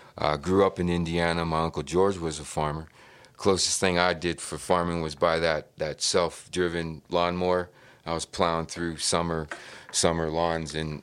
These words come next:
you know, I had a surplus of money, and that was as close to A R farming, A I farming,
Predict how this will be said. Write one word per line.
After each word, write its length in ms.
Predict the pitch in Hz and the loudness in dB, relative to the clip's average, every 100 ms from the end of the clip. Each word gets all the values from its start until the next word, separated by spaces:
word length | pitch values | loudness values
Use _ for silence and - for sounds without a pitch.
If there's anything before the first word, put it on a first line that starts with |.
| - | -10
you 100 | 87 | -6
know, 100 | 80 | -2
I 100 | 80 | 0
had 120 | 78 | -2
a 40 | 73 | -2
surplus 580 | - 87 80 82 80 - | 2 2 2 0 0 -2
of 100 | 78 | -2
money, 300 | 85 80 78 | 0 0 0
and 80 | |
that 160 | 82 82 | 2 0
was 440 | 78 73 - - - - - | -2 -4 -6 -6 -12 -20 -12
as 140 | - - | -8 -4
close 340 | - 85 - | 0 0 2
to 200 | 87 - | 0 2
A 140 | 82 82 | 2 2
R 160 | 73 | 0
farming, 600 | - 85 80 78 78 73 - - | -2 -2 0 -2 -4 -8 -12 -2
A 180 | 85 85 | 0 2
I 260 | - 80 80 | 2 2 0
farming, 560 | - 80 78 76 76 | -2 -2 -2 -4 -8